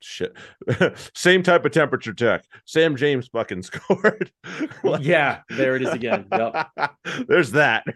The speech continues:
Speaker 1: <laughs> as
Speaker 2: Yeah.
Speaker 1: well. So when that starts happening, it, it needs to be a red flag, like, "Uh, what?"
Speaker 2: Right. And, and Gus War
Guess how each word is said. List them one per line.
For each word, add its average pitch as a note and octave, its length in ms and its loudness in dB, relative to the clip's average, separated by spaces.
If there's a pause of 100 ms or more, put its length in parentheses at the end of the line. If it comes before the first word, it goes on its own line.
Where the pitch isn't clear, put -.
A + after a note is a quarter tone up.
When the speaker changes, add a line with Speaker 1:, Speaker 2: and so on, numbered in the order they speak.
Speaker 1:
<laughs> G3+ 160 0
as D#3+ 140 4
Speaker 2:
Yeah. C3 80 0
Speaker 1:
well. B2+ 340 2 (300)
So C3+ 320 0
when B2+ 120 2
that F3+ 200 0
starts C3+ 260 -4
happening, A2+ 400 -4
it, C3 160 -2
it C#3 300 -6
needs D3 180 -10
to C3+ 80 -10
be B2+ 120 -2
a A2+ 40 -2
red A#2 220 -4
flag, G#2+ 280 -4
like, E2+ 240 -8
"Uh, E3+ 320 -2
what?" A2+ 480 -8
Speaker 2:
Right. A2 160 -10 (440)
And, D#3 320 -6
and C#3+ 260 0
Gus B2 240 -2
War A2 400 -8